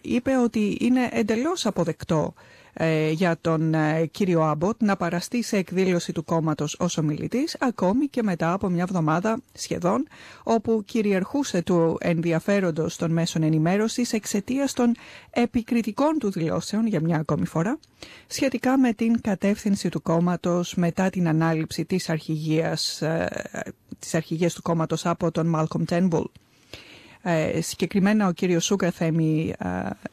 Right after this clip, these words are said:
μιλώντας σήμερα στο Sky News, είπε ότι είναι πολύ συνηθισμένο να φέρουμε προσκεκλημένους ομιλητές στα κατατόπους γραφεία του κόμματος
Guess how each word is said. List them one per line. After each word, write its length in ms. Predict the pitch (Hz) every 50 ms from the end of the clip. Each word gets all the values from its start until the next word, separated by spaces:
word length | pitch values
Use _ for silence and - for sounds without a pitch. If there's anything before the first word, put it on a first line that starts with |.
| - 240 233 -
μιλώντας 460 | 190 180 170 175 180 185 180 175 -
σήμερα 380 | - 202 175 180 170 160 156 156
στο 300 | - - 165 160 160 170 - -
Sky 200 | - 190 180 170
News, 400 | 160 170 170 190 233 277 254 -
είπε 300 | 185 202 - - 269 311 - - - - - - -
ότι 220 | - 196 190 -
είναι 140 | 208 214 196
πολύ 300 | - 185 165 160 165 180
συνηθισμένο 720 | - - 214 202 190 - 175 156 - 170 190 247 277 294
να 120 | 262 185
φέρουμε 420 | - - 190 185 180 190 185 175 170
προσκεκλημένους 960 | - 175 - - - 170 - 165 160 160 170 170 180 180 165 160 160 - - -
ομιλητές 760 | 185 175 170 170 165 160 160 151 - 208 240 277 294 - - - - - - - _
στα 200 | - - - 262
κατατόπους 580 | - 233 202 196 175 - 185 180 175 190 175 -
γραφεία 400 | 151 160 185 - - 165 160 156
του 120 | - -
κόμματος 600 | - 165 160 180 226 254 - 320 294 294 - -